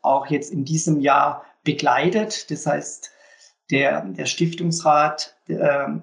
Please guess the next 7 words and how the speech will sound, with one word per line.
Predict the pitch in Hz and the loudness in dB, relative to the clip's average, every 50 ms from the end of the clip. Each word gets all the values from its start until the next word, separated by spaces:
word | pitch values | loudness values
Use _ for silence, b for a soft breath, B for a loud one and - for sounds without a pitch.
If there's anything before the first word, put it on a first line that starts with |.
| - _ _ | -10 _ _
Vorsitzende, | _ - 147 147 147 - 151 139 - - 160 143 147 147 143 139 131 135 135 B B B B B B _ | _ 0 0 0 2 0 -2 -2 0 -2 0 0 2 2 0 0 -4 -8 -14 B B B B B B _
dann | - 135 135 135 139 131 | 0 0 0 0 -2 -2
der | 143 139 139 135 | -2 -2 0 2
Nachfolger, | 135 123 135 156 - - - 156 147 147 147 151 143 139 139 127 123 - - _ _ _ | 2 2 2 2 -2 -2 0 0 0 0 2 2 2 2 2 0 -4 -8 -16 _ _ _
äh, | 147 139 139 139 | -12 -10 -10 -8
meine | 131 131 147 147 143 151 | -6 -4 -2 -2 -2 -2
Person | 147 - 156 143 131 143 143 143 143 147 147 151 151 147 | -2 -2 -2 -2 -2 -2 -2 -2 0 0 0 0 0 -2